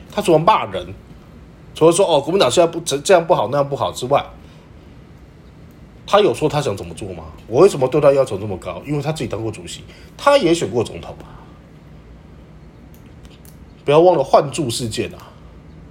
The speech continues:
换柱事件是什么？带头破坏体制的不就是换柱事件吗？当然，我也不支持洪秀柱选总统，我不支持他，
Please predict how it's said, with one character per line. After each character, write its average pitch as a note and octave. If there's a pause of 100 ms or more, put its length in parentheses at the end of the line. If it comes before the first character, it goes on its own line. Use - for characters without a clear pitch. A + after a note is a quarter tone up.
(2000)
换 G3
柱 F#3+
事 F3
件 D#3+
是 C#3
什 F2+
么？ D#2+ (1500)
带 A3
头 E3
破 F#3
坏 F#3+
体 C3
制 E3+
的 B2+
不 G#2+
就 D3
是 D3
换 D#3
柱 C3+
事 B2+
件 A2+
吗？ G2
当 G3+
然， F3 (240)
我 C#3+
也 F3
不 D#3
支 D3
持 B2 (420)
洪 A2+
秀 C3
柱 B2
选 A2+
总 F#2
统， F2
我 G#2
不 D#3+
支 G3+
持 F3
他， D#3